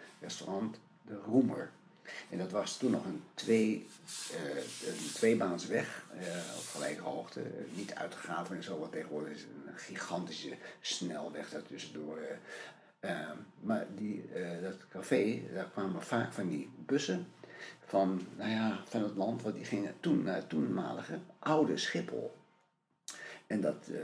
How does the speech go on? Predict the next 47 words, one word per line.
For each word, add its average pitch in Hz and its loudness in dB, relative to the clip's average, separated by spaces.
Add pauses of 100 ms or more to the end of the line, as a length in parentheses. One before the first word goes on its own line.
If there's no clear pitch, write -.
(100)
daar 110 -4
stopten - 2
ze - 0
altijd 98 2
vlak - 2
voor 98 4
dat - -4
ze 92 -6
bij - -4
Schiphol - -2
waren 90 -2
bij 87 -4 (180)
de 110 2
Roemer. 113 6 (520)
En 104 2
wij 113 12
gingen, 104 4
eh, 95 0
in 113 2
de 165 2
winter, - 2 (560)
dat 87 -2
was 78 -4 (100)
leuk 95 0
van 95 -6
die, 82 -6
want 95 -4
de, 85 -10 (200)
de 82 -8
school 82 4
was 80 -4
naast 92 0
die 95 -6
kerk, - -4
eh, 190 -2
onze - -6
school. - -2 (360)
En 98 -4
dan 95 0
had 104 -2
je, 104 2 (160)
eh, 90 -2
van - -4
die - -4
hele - 2
kleine 117 4
boerenslootjes. - 0